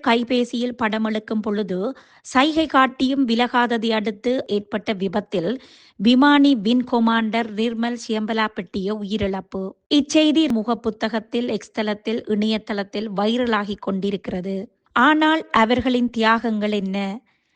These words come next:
அவர்களுக்கு பின்னால் எம்மை போல் அவர்களை நம்பிய ஒரு குடும்பம் இருக்கிறது என்பதை யாருமே திரும்பி பார்க்கவில்லை. யார் இந்த நிர்மல் சியம்பலாப்பிட்டிய? இலங்கையில் காலநிலை சீர்குலைந்து இயற்கையின் கோர தாண்டவத்தை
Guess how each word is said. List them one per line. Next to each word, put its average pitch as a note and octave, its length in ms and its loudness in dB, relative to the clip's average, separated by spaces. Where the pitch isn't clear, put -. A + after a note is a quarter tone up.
அவர்களுக்கு D#4 500 2
பின்னால் B3 520 0
எம்மை A#3 320 -4
போல் A#3 440 -2
அவர்களை A3+ 520 -2
நம்பிய G#3+ 400 -4
ஒரு G#3+ 180 -4
குடும்பம் A#3+ 440 -2
இருக்கிறது G#3+ 480 -4
என்பதை G3+ 420 -4
யாருமே B3+ 580 2
திரும்பி A3+ 360 -2
பார்க்கவில்லை. G3+ 720 -6
யார் C#4 360 4
இந்த B3+ 300 2
நிர்மல் A#3 520 0
சியம்பலாப்பிட்டிய? G3+ 920 -4
இலங்கையில் D#4 640 4
காலநிலை A3+ 640 2
சீர்குலைந்து G#3 800 -2
இயற்கையின் C#4+ 680 2
கோர B3 320 2
தாண்டவத்தை A3+ 680 0